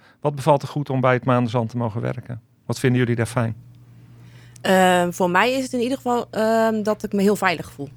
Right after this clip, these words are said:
Speaker 2: binnen de organisatie. Dus helemaal bij mijn teamleider, in, in mijn eigen team. Het is, eh, de sfeer is goed. We hebben ontzettend veel lol met elkaar. Ik denk dat dat ook heel belangrijk is. Veel lol te hebben.
Speaker 1: Mooi.
Speaker 2: Ehm, ja,
Speaker 1: Klink-, klinkt als
Speaker 2: dat.
Speaker 1: een goede plek.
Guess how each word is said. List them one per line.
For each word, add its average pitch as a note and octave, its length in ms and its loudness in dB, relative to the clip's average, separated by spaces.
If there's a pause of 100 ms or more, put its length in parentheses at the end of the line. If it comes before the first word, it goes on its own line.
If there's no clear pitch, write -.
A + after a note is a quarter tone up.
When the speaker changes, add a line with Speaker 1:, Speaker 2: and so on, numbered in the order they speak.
(200)
Speaker 2:
binnen D3+ 180 -6
de - 160 -12
organisatie. D3 680 -8
Dus E3+ 340 -8
helemaal E3+ 320 2
bij E3 120 2
mijn D#3 140 -4
teamleider, G#3 540 2
in, - 160 -8 (100)
in E3+ 120 0
mijn C#3 140 -2
eigen - 220 -6
team. A3 240 -2 (580)
Het - 180 -2
is, F3+ 240 0
eh, D#3 260 4 (140)
de D#3+ 80 -6
sfeer A3 300 4
is B3 120 -4
goed. - 400 -6 (680)
We F#3 80 -2
hebben E3 380 2
ontzettend F#3 380 -6
veel D#3+ 140 0
lol F3+ 160 4
met G3+ 140 0
elkaar. G3 220 0
Ik G3 60 0
denk E3 120 -4
dat E3+ 100 -6
dat E3 140 -8
ook D#3 120 -8
heel E3+ 120 -2
belangrijk D#3+ 420 -10
is. G#3 240 -10 (600)
Veel E3 120 -4
lol E3+ 160 -2
te - 120 -10
hebben. F#3 300 -2
Speaker 1:
Mooi. C3+ 200 -2 (1080)
Speaker 2:
Ehm, D#3 220 -6 (180)
ja, E4 100 -2
Speaker 1:
Klink-, D#3 200 2
klinkt C#3+ 240 2
als C#3 80 2
Speaker 2:
dat. C3 100 -4
Speaker 1:
een - 60 -12
goede C3 180 2
plek. G#2+ 380 -2